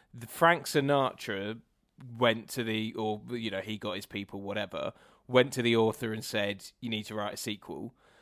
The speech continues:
The author went, "All right, then I'll write another book." Didn't really make it a sequel to The Detective and took years writing it,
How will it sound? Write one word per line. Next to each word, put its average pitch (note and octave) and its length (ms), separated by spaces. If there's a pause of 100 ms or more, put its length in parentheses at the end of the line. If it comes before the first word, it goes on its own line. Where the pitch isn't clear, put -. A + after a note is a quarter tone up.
(280)
The C3 160
author B2+ 800
went, A#2 460 (120)
"All B2 140
right, A2 160
then A2+ 120
I'll A2 120
write A2 220
another G#2+ 240
book." G#2 420 (260)
Didn't G3+ 360
really D#3 300
make C3 320
it D3 80
a - 60
sequel B2+ 440
to B2 120
The A2 100
Detective A2 720
and A2+ 160
took B2+ 300
years A2+ 400
writing A#2 420
it, A2+ 260